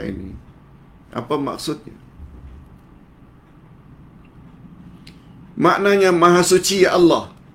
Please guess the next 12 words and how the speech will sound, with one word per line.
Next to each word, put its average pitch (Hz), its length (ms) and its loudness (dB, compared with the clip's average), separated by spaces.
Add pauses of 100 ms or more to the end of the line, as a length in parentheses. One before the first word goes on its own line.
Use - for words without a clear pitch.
(880)
yang 143 260 2
mempunyai 175 600 4
ke-, - 160 -14 (160)
keperkasaan 165 1200 0
dari 156 240 2
apa 160 320 0
yang 147 240 0
mereka 151 260 2
sifatkan. 131 680 -6 (1800)
Dan 135 320 -2
kesejahteraan 170 880 2
dilimpahkan 165 880 2